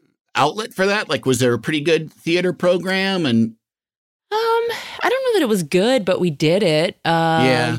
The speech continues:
Speaker 2: yeah, we were kinda living in the shadow of this other high school in town, our, our rival high school, and the only way, they didn't know we were their rivals, but, uh,
Speaker 1: Oh,
Speaker 2: there's
Speaker 1: yeah,
Speaker 2: this other
Speaker 1: yeah,
Speaker 2: high
Speaker 1: that's
Speaker 2: school called
Speaker 1: usually how it works.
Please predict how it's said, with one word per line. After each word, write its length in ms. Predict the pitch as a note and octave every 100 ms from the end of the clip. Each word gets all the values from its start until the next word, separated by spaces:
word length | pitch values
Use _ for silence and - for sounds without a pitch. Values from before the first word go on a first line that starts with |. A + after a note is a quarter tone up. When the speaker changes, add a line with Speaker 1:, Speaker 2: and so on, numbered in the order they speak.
| A#2
Speaker 2:
yeah, 380 | F3+ G3+ A#3 F#3
we 140 | G3
were 60 | B3
kinda 200 | - D4+
living 220 | B3+ A#3
in 120 | A3+ F#3+
the 60 |
shadow 400 | F3 - F3+ F#3
of 100 | E3+
this 140 | D#3 D3+
other 280 | C#3 D3 D#3+
high 200 | E3 E3+
school 300 | - - F3+
in 100 | F#3
town, 560 | F#3 F#3+ F#3 F#3 F#3+ G3 _ _ -
our, 180 | D#3+ -
our 160 | D#3+ D#3+
rival 580 | D3+ D#3 E3+ F3 F3+ E3
high 240 | D#3+ E3
school, 480 | - - C3 C#3 -
and 180 | C3 C#3
the 60 | D3+
only 220 | E3 E3+
way, 360 | D#3 D3+ D3 -
they 180 | D#3 G3+
didn't 280 | G#3+ D#3+ D3+
know 140 | C3
we 120 | C#3+ C3
were 100 | B2
their 180 | B2+ B2+
rivals, 480 | A2 B2 C#3 D3+
but, 260 | - C#3+ C3+
uh, 200 | C3+ C3
Speaker 1:
Oh, 60 | -
Speaker 2:
there's 120 | A#2+
Speaker 1:
yeah, 100 | A2+
Speaker 2:
this 80 | G2+
other 100 | - -
Speaker 1:
yeah, 40 |
Speaker 2:
high 80 | D#3
Speaker 1:
that's 140 | A2
Speaker 2:
school 100 | D3
called 240 | - C#3 C3+
Speaker 1:
usually 380 | D#3 C3 B2 G#2
how 160 | A2+
it 100 | E2+
works. 400 | E2 E2 - -